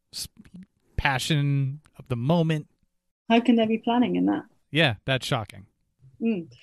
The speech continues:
Speaker 2: And I was shocked. I, I've got to tell you, I was shocked at how strong the evidence was for planning of the homicide.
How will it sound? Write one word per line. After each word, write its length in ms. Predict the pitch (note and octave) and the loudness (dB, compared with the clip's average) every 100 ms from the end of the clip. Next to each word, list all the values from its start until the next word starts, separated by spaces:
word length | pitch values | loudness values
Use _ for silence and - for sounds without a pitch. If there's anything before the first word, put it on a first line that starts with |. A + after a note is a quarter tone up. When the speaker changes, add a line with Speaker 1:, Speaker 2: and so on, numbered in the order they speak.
| - - | -20 -8
Speaker 2:
And 140 | A#3+ B3 | 0 4
I 100 | E4 | 6
was 220 | D#4+ - | 4 0
shocked. 380 | - F3+ D#3+ - | -6 -8 -6 -2
I, 180 | G#3+ G#3+ | -2 0
I've 240 | A3 A3 | -2 0
got 140 | A#3 | -2
to 80 | G#3+ | -2
tell 200 | - G3 | -4 -4
you, 140 | G3+ A3+ | -2 0
I 120 | A3+ | 0
was 180 | A3+ - | -2 -2
shocked 340 | A3 F#3+ E3 | -2 -2 -4
at 140 | G#3 | -8
how 560 | - G3+ A#3+ B3+ B3+ B3+ - _ _ _ _ _ _ | -8 0 4 6 6 4 -2 _ _ _ _ _ _
strong 840 | - - - A#3+ B3 C4+ G#3+ F#3+ | -4 -2 -2 4 8 8 8 4
the 140 | F#3+ G#3 | 2 4
evidence 480 | G#3+ G#3+ F#3+ D3+ - | 2 2 -2 -4 -4
was 240 | F3+ F3+ | -4 -4
for 160 | - F3+ | -6 -10
planning 640 | - G3+ F#3+ F3+ D#3+ F3 - _ | -4 -2 0 0 0 -4 -10 _
of 160 | F#3 E3 | -6 -4
the 120 | F3+ | -2
homicide. 600 | F3+ F3 - E3 - - | -2 -2 -4 -8 -8 -12